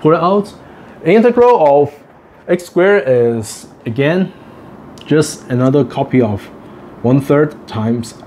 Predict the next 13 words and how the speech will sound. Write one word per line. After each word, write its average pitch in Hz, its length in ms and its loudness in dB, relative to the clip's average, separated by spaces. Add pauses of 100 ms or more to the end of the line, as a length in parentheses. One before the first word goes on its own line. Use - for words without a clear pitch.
(220)
x - 240 -8
to 131 60 0
the 113 100 2
third 208 260 0
power. 127 480 -2 (1000)
This 233 260 0
time, 233 380 0
we're 151 160 2
finally 196 380 0
done 170 280 0
with 123 320 4
all 175 240 4
the 147 100 2